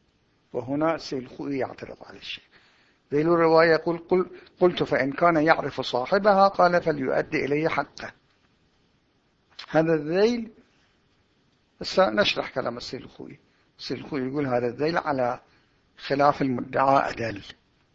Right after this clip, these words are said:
على كل، هالرواية بالنسبة لسليمان بن خالد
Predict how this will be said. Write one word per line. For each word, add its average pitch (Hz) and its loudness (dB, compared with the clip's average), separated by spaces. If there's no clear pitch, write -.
على 233 12
كل، 143 -2
هالرواية 208 4
بالنسبة 135 -2
لسليمان 127 -4
بن 123 -10
خالد 196 0